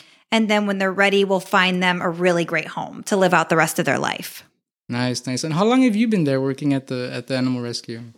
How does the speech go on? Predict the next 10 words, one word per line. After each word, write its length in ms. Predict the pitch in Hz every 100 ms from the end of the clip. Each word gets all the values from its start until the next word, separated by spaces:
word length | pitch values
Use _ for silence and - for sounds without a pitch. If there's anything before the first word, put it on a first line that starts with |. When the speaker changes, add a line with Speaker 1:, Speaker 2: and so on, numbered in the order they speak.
| -
Speaker 1:
I've 360 | 196 247 311
been 200 | 285 294
volunteering 920 | 220 214 226 214 202 - 220 233 226 214
there 320 | 202 196 190
for 220 | 190 190
about 540 | 175 170 175 180 180 -
eight 180 | 185 185
or 80 |
nine 340 | 185 175 170 175
years. 600 | 175 185 254 359 359